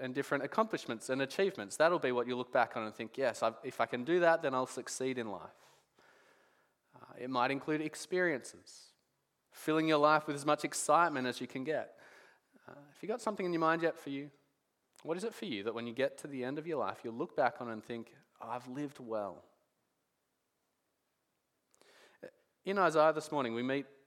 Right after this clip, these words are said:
a new character, God's servant. And as we learn about God's servant, it's gonna help us figure out what actually makes for a successful life.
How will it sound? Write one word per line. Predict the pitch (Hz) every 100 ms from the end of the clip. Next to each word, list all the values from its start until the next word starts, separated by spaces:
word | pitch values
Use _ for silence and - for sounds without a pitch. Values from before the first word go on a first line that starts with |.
| -
a |
new | 127 143 151
character, | 151 - 127 104 - 87 - _ _ _ _ _ _ _ _ _ - 131
God's | 131 139 143 - -
servant. | - - 175 127 - _ - _ _ _ _ _ _ - -
And | 170
as | 220
we | 254
learn | 180 170 196 214
about | 180 165
God's | 156 151 -
servant, | - 180 123 104 104
it's | 139 -
gonna | 175
help | 160 196 262
us | 208 180
figure | - - 170 143
out | 123 135
what | 151 151
actually | 165 - - 156
makes | 147 120 -
for | -
a | 120
successful | - 123 - 139 131 - 123 117 117 - - _
life. | 110 101 - - - -